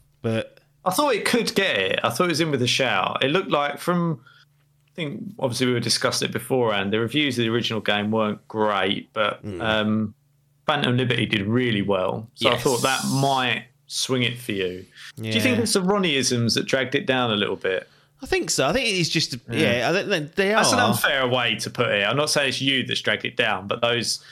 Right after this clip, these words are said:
Speaker 2: elements that sort of detract from the immersion kind of had a bit of an impact on, on how you felt overall.
Speaker 1: I just think when you're offering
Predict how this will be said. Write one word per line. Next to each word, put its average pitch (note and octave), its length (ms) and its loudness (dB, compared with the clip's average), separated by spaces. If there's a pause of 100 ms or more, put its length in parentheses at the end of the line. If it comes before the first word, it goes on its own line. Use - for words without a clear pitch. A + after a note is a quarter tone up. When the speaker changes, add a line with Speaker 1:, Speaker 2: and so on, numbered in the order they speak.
(420)
Speaker 2:
elements B2+ 600 0
that B2 200 0
sort - 160 -2
of - 60 -6
detract - 600 -2
from G#2+ 640 -2 (280)
the B2 100 -2
immersion G#2+ 880 0 (200)
kind A2 160 -4
of - 260 -8 (2250)
had B2 220 2
a A#2+ 40 2
bit - 160 0
of G#2+ 80 -2
an A#2 80 2
impact A2 500 -2
on, G#2+ 220 0
on G#2 140 0
how G#2+ 120 2
you G#2 120 2
felt G2+ 300 0
overall. G2+ 520 0 (200)
Speaker 1:
I - 40 -10
just - 240 -4
think F#3 180 0
when C3+ 100 0
you're C3+ 160 2
offering A2 680 -2